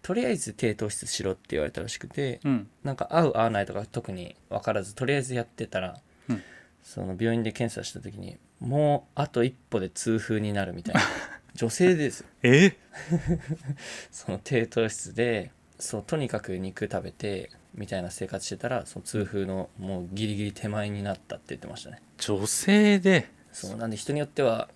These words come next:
Speaker 1: 結構危ないですよね。
Speaker 2: うん、危ないですね。そうか。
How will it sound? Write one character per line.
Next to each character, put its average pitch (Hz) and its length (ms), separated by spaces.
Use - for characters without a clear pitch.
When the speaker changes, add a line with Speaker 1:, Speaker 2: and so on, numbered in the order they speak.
Speaker 1:
結 139 180
構 104 420
危 104 240
な 107 140
い 104 120
で - 120
す - 100
よ - 80
ね。 - 120
Speaker 2:
う 120 60
ん、 98 560
危 98 60
な 98 180
い 92 100
で 90 140
す - 160
ね。 92 540
そ - 360
う 92 60
か。 92 960